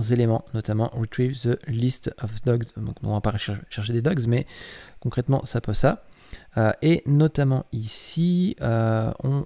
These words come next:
va donc avoir notre fameux, euh, contrôleur à cet endroit-là, euh, qui est donc le système de stream.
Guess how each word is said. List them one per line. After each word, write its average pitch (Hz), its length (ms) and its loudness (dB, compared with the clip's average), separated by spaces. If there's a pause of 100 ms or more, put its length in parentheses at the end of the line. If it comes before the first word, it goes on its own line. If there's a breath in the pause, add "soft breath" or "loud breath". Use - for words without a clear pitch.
va 117 180 2
donc 139 280 2
avoir 117 640 0
notre 113 520 0
fameux, 117 480 4 (560 loud breath)
euh, 98 100 -2
contrôleur 123 800 4 (380)
à 110 100 -6
cet - 160 -10
endroit-là, 107 580 0 (760 soft breath)
euh, - 120 -6
qui - 240 -2
est 120 40 6
donc 123 260 0
le 113 200 -4
système 110 400 -2
de 101 80 0
stream. 147 480 0